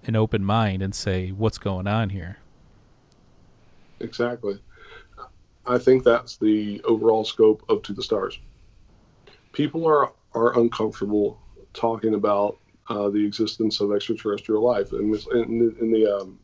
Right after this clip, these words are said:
Speaker 2: the interview I did with Gary Hesseltine this past week.
Speaker 1: Yeah, that was
Speaker 2: towards
Speaker 1: good. I
Speaker 2: the end of
Speaker 1: listened to that.
Speaker 2: Thanks, man. Yeah, I, I was proud of that. It was good. And, um, oh,
Speaker 1: Check
Speaker 2: he,
Speaker 1: that
Speaker 2: he
Speaker 1: out on
Speaker 2: was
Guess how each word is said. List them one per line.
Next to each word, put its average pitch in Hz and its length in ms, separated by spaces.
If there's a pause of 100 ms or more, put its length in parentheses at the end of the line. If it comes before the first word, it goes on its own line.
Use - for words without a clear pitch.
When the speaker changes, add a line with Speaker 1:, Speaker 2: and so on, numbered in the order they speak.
Speaker 2:
the 113 140
interview 117 500
I 107 60
did 110 180
with 101 120
Gary 104 280
Hesseltine 101 680 (180)
this - 140
past 101 360
week. 101 260 (500)
Speaker 1:
Yeah, 117 120
that 123 60
was 107 120
Speaker 2:
towards 123 160
Speaker 1:
good. 120 60
I 107 40
Speaker 2:
the - 20
end 110 80
of 120 40
Speaker 1:
listened 110 260
to 101 80
that. 92 260 (600)
Speaker 2:
Thanks, 170 260
man. 110 320
Yeah, 139 180
I, 120 220 (140)
I 127 40
was 185 140
proud 190 200
of 113 120
that. 101 160
It 110 120
was 160 160
good. - 180 (560)
And, 127 300
um, 113 360
oh, 139 140
Speaker 1:
Check 151 100
Speaker 2:
he, 170 60
Speaker 1:
that 143 140
Speaker 2:
he 131 60
Speaker 1:
out 123 100
on 113 120
Speaker 2:
was 104 220